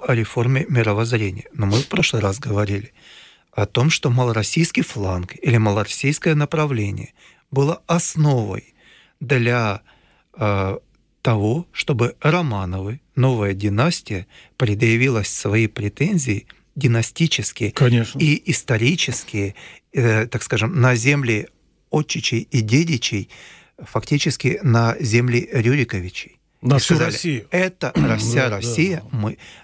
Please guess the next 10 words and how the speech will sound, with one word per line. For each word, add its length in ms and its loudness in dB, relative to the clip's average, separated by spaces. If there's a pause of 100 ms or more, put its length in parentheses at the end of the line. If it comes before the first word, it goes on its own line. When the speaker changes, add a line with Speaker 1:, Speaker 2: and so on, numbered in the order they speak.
(120)
Speaker 1:
Но 320 0
здесь 380 2
Speaker 2:
Мы 100 0
ее 380 -2
основатели 720 -2
Speaker 1:
Да. 320 0
Speaker 2:
всегда, 440 0
и 40 0
наши 260 0
предки. 460 -2